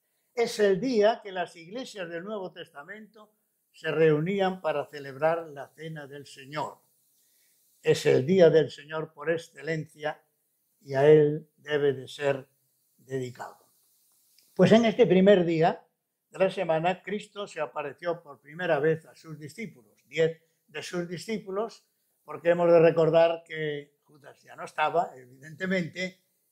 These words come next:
pero tampoco estaba Tomás en esta primera,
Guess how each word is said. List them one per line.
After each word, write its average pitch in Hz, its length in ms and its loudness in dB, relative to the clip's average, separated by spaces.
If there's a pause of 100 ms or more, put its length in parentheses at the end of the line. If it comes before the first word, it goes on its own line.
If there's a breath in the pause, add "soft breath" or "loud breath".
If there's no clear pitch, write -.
(100)
pero 175 680 2
tampoco 196 440 -6
estaba 185 340 -2
Tomás 202 520 -12
en 156 120 -20
esta 151 300 -12
primera, 147 720 -8